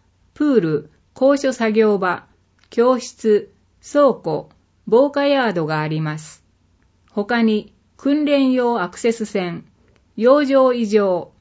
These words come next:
移る、乗る、訓練タワーがあります。図終わり。水素関連産業。ここが成長ポイント。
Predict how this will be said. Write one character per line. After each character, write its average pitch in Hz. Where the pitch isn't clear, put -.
移 190
る、 175
乗 170
る、 185
訓 269
練 269
タ 233
ワ 151
ー -
が 254
あ 190
り 160
ま 151
す。 -
図 247
終 170
わ 170
り。 160
水 294
素 151
関 208
連 214
産 190
業。 139
こ 220
こ 269
が 269
成 226
長 214
ポ 202
イ 165
ン 135
ト。 135